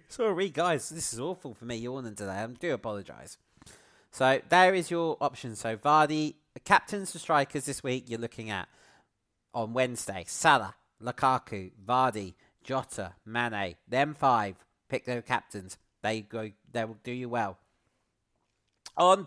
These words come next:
Thursday, you have two games to pick from. You have Spurs against Brentford, Man United, Arsenal. Um, I don't know who to pick on this, really. Uh, you could go Son and Kane for Spurs. That would do you well.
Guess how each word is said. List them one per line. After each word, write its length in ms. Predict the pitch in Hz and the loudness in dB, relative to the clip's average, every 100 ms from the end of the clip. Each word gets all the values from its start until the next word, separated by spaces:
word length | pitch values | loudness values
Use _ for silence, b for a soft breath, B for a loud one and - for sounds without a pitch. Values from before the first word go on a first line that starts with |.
| - | -2
Thursday, 640 | 180 180 156 143 113 98 - B B | 2 4 4 2 0 -2 -12 B B
you 140 | 127 127 | -4 2
have 200 | 156 - | 2 0
two 140 | 190 | -2
games 400 | 180 165 139 123 | 4 4 4 -2
to 80 | 127 | -8
pick 180 | 143 - | -8 -4
from. 360 | 127 110 98 101 | -2 0 -2 -8
You 120 | 113 | -2
have 200 | 123 110 - | -2 -2 -8
Spurs 380 | - 170 180 | -2 2 4
against 200 | 139 117 | 2 -6
Brentford, 440 | 120 113 - 117 - B B B | -6 -6 -6 -6 -8 B B B
Man 140 | 185 | 2
United, 260 | 175 104 107 | 2 2 0
Arsenal. 580 | 104 104 - 104 101 98 _ b b b | -2 -4 -10 -14 -14 -18 _ b b b
Um, 380 | 113 117 117 - _ _ _ _ - - | 2 2 0 -6 _ _ _ _ -18 2
I 140 | 139 131 | 4 4
don't 160 | 107 | 0
know 60 | 107 | -4
who 100 | 117 | -6
to 100 | - | -6
pick 220 | 113 - | -8 -8
on 80 | 104 | -8
this, 280 | 120 - - | -6 -8 -8
really. 400 | 117 117 127 127 | -4 -2 -2 -4
Uh, 200 | - 117 - | -4 -4 -6
you 80 | 127 - | -12 -8
could 240 | 175 170 | -4 -4
go 240 | - 160 160 | -2 -2 -2
Son 320 | - - 170 165 | -2 2 2 0
and 120 | 147 | -2
Kane 340 | 160 165 208 _ b b b | 0 0 -2 _ b b b
for 60 | 135 | -10
Spurs. 480 | - 160 220 220 - | 0 2 2 0 -2
That 180 | 123 92 | -2 0
would 160 | 131 | -6
do 80 | 139 | -6
you 180 | 147 156 | -4 -2
well. 280 | 147 165 | 4 4